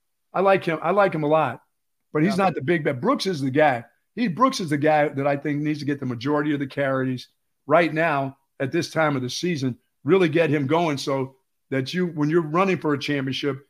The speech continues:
Speaker 1: he's still ready to go in game number seven, game number eight. You know, you can spare him at times, but early in the football season,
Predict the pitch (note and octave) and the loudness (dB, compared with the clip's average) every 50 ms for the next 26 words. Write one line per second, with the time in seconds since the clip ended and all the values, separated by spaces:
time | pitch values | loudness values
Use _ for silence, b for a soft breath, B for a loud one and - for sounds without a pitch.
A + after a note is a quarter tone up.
0 | _ _ _ _ F3 G3 F3 - - F#3+ E3 D3+ D#3 D#3 D#3+ D3 C#3 C3 C#3 D#3 | _ _ _ _ -2 -2 -2 0 0 0 2 2 2 2 2 2 0 0 2 2
1 | D3+ D3+ C3+ C3 C#3+ C#3+ C#3+ C#3+ C#3 B2+ B2 - - D#3 D3+ C#3+ C#3 C3 B2 C#3 | 2 2 2 0 0 0 0 -2 -2 -4 -4 -4 -4 -4 -2 -2 -2 -2 -2 -2
2 | C#3 C#3 C#3 C3 B2+ A#2+ B2 C3 C3+ C3+ A#2+ A#2+ - _ _ _ _ _ _ - | -2 -2 -4 -4 -4 -4 -4 -2 -2 -2 -4 -6 -10 _ _ _ _ _ _ -4
3 | D3+ D#3+ D3+ D#3+ E3+ D#3 D3+ C#3+ - - - E3 E3+ E3+ E3 E3 E3+ D#3 D#3 C#3+ | -2 0 0 0 0 -2 -2 -4 -4 -6 -2 0 2 2 2 2 2 0 -2 -4
4 | - - E3 E3+ E3 D#3 C#3+ B2+ C3 C#3+ C3+ C3+ - E3 E3 F3+ F#3 F3+ E3+ D#3 | -4 -4 -2 -2 0 -2 -2 -2 -2 -2 -2 -2 -2 0 2 2 2 2 0 -2
5 | D3 - F3 D#3+ - D#3 D#3 D#3 - - F3 E3 C#3 D#3+ D3+ | -2 -4 -4 -2 0 2 2 2 0 -2 -6 -6 -6 -8 -10